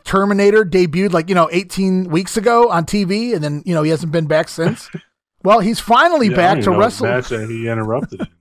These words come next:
Speaker 1: It was a, I think it was a
Speaker 2: It was
Speaker 1: Ranger.
Speaker 2: Ranger Brawl?
Speaker 1: It was the flag match, right? Yeah, it was a flag match.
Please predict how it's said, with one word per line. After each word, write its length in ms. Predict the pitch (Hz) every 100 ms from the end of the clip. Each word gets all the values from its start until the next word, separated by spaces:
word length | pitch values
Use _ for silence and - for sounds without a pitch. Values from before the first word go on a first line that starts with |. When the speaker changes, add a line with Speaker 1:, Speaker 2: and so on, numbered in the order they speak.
| _ _ _ _ - - - - 143 214
Speaker 1:
It 40 |
was 140 | 226
a, 160 | 196 165
I 100 | 160
think 160 | 135 185
it 20 |
was 100 | 160
a 60 | 143
Speaker 2:
It 20 |
was 80 | 143
Speaker 1:
Ranger. 300 | 156 147 143
Speaker 2:
Ranger 460 | 135 110 123 120 107
Brawl? 180 | 110
Speaker 1:
It 60 | 294
was 140 | 330 233
the 100 | -
flag 400 | 320 330 339 269
match, 320 | 175 143 -
right? 180 | 220 277
Yeah, 280 | 330 311
it 20 | 202
was 140 | 196
a 40 |
flag 400 | - 277 277 262
match. 400 | 196 113 - -